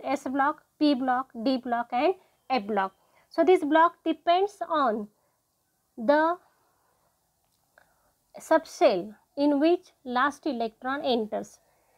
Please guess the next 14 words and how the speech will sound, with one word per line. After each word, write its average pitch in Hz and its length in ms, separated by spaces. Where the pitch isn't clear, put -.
If 285 160
the 311 80
last 320 320
electron, 302 500
valence 269 340
electron 254 640
enters 269 480
in 302 240
S 240 220
orbital, 240 680
then 277 460
that 254 180
elements 254 600
are 247 260